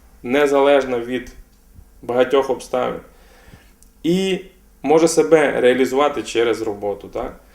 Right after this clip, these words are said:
То наша робота, я ще раз повторюся, є один з небагатьох видів діяльності, де ці себе повністю люди можуть реалізувати.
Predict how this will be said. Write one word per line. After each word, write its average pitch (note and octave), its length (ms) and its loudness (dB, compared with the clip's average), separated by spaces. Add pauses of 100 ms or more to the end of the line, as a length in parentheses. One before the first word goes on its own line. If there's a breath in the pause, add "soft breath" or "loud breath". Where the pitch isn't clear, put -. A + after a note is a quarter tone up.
(560 soft breath)
То B2 360 4
наша F#3 300 2
робота, F3+ 460 0
я D3+ 120 2
ще B2 180 -4
раз G#2 120 -6
повторюся, D3 760 -4 (100)
є B2 440 0 (580)
один A2+ 580 0
з - 140 -20
небагатьох G2+ 680 -6
видів G2+ 380 -8
діяльності, E3+ 540 -4
де G2+ 260 -4
ці E3 260 -8
себе A#2+ 200 -6
повністю E3 600 -6
люди C3 220 -8
можуть A2+ 380 -8
реалізувати. - 640 -12